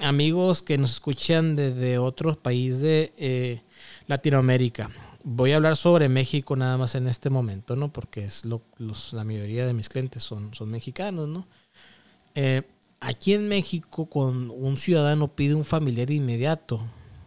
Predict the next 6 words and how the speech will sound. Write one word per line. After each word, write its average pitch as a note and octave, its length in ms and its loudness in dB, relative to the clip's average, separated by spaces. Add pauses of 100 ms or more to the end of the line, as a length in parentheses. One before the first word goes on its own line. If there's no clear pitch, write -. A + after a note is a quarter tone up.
(220)
eh, G#2+ 260 -12
está B2+ 220 -4
durando C3+ 420 2
ahorita E3 500 -2 (440)
tres A#2 240 -4
años. - 520 -12